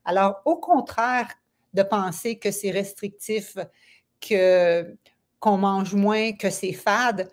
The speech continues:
tu vois-tu, elle, elle me dit qu'elle découvre des nouvelles saveurs, que c'est des explosions de saveurs, euh, elle découvre des nouveaux aliments et, et finalement que ça plaît à toute la famille et que c'est rassasiant. Puis en plus,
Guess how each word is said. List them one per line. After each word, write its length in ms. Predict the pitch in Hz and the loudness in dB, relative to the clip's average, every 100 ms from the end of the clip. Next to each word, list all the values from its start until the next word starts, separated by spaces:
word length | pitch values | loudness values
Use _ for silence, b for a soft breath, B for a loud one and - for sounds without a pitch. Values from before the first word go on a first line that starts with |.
| b b | b b
tu 80 | - | -8
vois-tu, 240 | 175 175 | -6 0
elle, 120 | 269 240 | 2 4
elle 120 | 196 | 2
me 60 | |
dit 200 | 185 233 | -2 -4
qu'elle 200 | 247 170 | -2 -2
découvre 380 | 165 240 247 294 | 0 -4 -4 -4
des 80 | 247 | -2
nouvelles 240 | 220 226 | -2 -2
saveurs, 500 | 220 208 220 233 247 | 0 -2 -2 -4 -6
que 120 | - 196 | -8 -8
c'est 180 | 196 | -6
des 260 | 180 175 170 | -6 -6 -4
explosions 540 | 254 - 247 240 220 240 | -4 -4 -4 -4 -4 -4
de 40 | |
saveurs, 460 | - 196 190 220 233 B B B B - | 0 2 2 0 -4 B B B B -10
euh, 160 | 180 180 | -4 -4
elle 120 | 185 175 | -4 -6
découvre 260 | 202 240 | -6 -6
des 120 | 208 | -4
nouveaux 260 | 196 190 202 | -2 -4 -4
aliments 260 | 190 202 220 | -2 -2 -2
et, 380 | - 247 - 214 | 0 -2 -2 -6
et 40 | 240 | -6
finalement 380 | 226 196 196 | -2 -2 -2
que 140 | 247 196 | -2 -2
ça 180 | 196 190 | -2 -2
plaît 160 | 247 | 0
à 80 | 247 | -2
toute 200 | 208 269 | -2 -2
la 100 | 190 | -2
famille 360 | - 180 226 220 | 0 -2 -2 -6
et 40 | |
que 80 | - | -6
c'est 140 | 196 | -6
rassasiant. 580 | 185 196 175 165 185 277 _ - | -4 -4 -4 -4 -6 -8 _ -8
Puis 120 | 185 | -4
en 160 | 190 180 | -2 -4
plus, 480 | - 254 403 - | 0 2 2 0